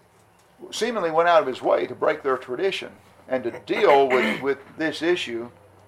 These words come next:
uh, is there any principles involved there? Uh, as he deals with the religious leaders, can we see anything both from his standpoint and their standpoint? They've become so infuriated they want to kill him over a principle. And it's interesting, keep in mind,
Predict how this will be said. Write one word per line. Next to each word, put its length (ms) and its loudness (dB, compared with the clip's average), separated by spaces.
uh, 300 10
is 160 -6
there 160 2
any 200 -4
principles 760 -6
involved 560 6
there? 200 -2
Uh, 220 -8
as 300 -4
he 100 -12
deals 380 -2
with 80 -12
the 80 -4
religious 440 0
leaders, 360 0
can 120 -6
we 80 -4
see 180 -2
anything 280 -6
both 220 2
from 120 -16
his 200 0
standpoint 520 -2
and 100 -8
their 120 -2
standpoint? 680 2
They've 260 4
become 300 2
so 160 -2
infuriated 600 -4
they 60 -6
want 240 -6
to 60 -20
kill 180 0
him 100 -6
over 240 2
a 60 2
principle. 440 0
And 160 4
it's 120 -6
interesting, 580 -2
keep 200 -12
in 140 -4
mind, 380 4